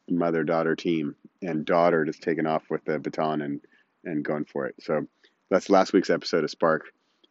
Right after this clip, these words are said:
Uh, it's called Amy Boris, and it's called Cinderskella. And she had, oh, she had a couple other really good titles. <laughs> Anyway, I can't remember 'em.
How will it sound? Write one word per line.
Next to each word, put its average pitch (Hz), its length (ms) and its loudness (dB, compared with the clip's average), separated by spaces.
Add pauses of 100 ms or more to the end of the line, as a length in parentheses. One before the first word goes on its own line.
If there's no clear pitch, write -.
(120)
Uh, 73 140 -14
it's - 140 -20
called 71 220 -4
Amy 80 220 0
Boris, 78 300 -2
and 80 100 -6
it's - 40 -12
called 80 140 -6
Cinderskella. 82 840 0 (460)
And 87 80 -6
she - 140 4
had, 117 120 6
oh, 110 100 -2
she 101 160 -6
had 87 80 -6
a 80 40 -8
couple 92 280 -4
other 92 200 -4
really 85 180 -4
good 80 140 -2
titles. 78 440 -2 (300)
<laughs> 127 80 2 (520)
Anyway, 113 280 10
I 87 80 2
can't 113 220 0
remember 101 260 6
'em. 82 60 -2